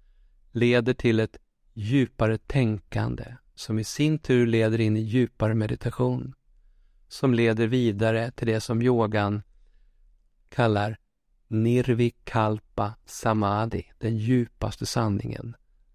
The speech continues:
Här pratade Patanjali om för tvåtusen år sedan. Vi låter det här komma fram i oss, medvetandegöras, utan att fastna i alla de begrepp och terminologier och yttre betydelser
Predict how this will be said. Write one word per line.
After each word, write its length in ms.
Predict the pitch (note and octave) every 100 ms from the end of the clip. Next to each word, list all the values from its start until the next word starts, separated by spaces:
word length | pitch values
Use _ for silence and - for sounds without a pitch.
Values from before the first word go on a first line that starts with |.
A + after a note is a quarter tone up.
| _
Här 140 | - A#2+
pratade 500 | - A#2+ - A2 A2+
Patanjali 640 | C3 - G#2+ A#2 A#2 A2
om 160 | G#2+
för 120 | - -
tvåtusen 560 | - A#2 A2 - -
år 120 | -
sedan. 300 | - - B2 - _ _ _ _ - _ _ _ _ _ _ - _ _ _ _ -
Vi 100 | B2+
låter 460 | C3+ C#3+ C3+ -
det 80 | C3+
här 180 | A#2+ A#2
komma 320 | - A#2+ A#2+
fram 440 | - A#2 A2 A#2 A#2+ _ _
i 320 | B2 A#2+ B2
oss, 420 | - - - - _
medvetandegöras, 1600 | - B2+ A#2+ G#2 A2+ G#2+ - A#2 A2 A2+ A2+ A2+ A#2+ A2 - - _ _ _ _ _ _ _ _
utan 560 | - D3+ A#2 - - B2
att 80 | A#2
fastna 520 | C#3 A#2 - A#2+ A2
i 120 | A2
alla 240 | D3 A2+ A2+
de 220 | G#2+ G#2
begrepp 680 | A2+ A2+ A#2 G#2+ - _ A#2+
och 100 | -
terminologier 1080 | A#2 A2 A2 A2+ A2+ A2+ A2+ A2+ A2+ A2 G#2+ _ _ _ _ _ -
och 140 | C3+
yttre 380 | C#3+ - - A2
betydelser 920 | G#2 - A#2 A2+ A2 A2 - A2 G#2+